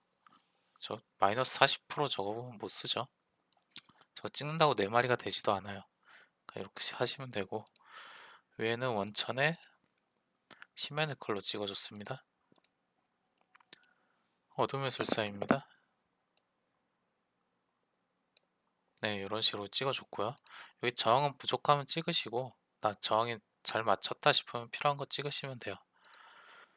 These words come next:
위에는 냉당, 그리고 개척자의 길 찍어줬습니다. 석판 보여드리고 갈게요.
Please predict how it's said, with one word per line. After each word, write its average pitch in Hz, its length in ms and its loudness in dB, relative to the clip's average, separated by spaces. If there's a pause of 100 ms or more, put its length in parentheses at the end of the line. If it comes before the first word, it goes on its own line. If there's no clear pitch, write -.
(360)
위에는 120 420 -2
냉당, 107 440 0 (500)
그리고 139 600 -10 (1400)
개척자의 104 580 0
길 98 120 -4 (160)
찍어줬습니다. 107 840 -4 (840)
석판 - 500 4
보여드리고 104 400 2
갈게요. 107 400 0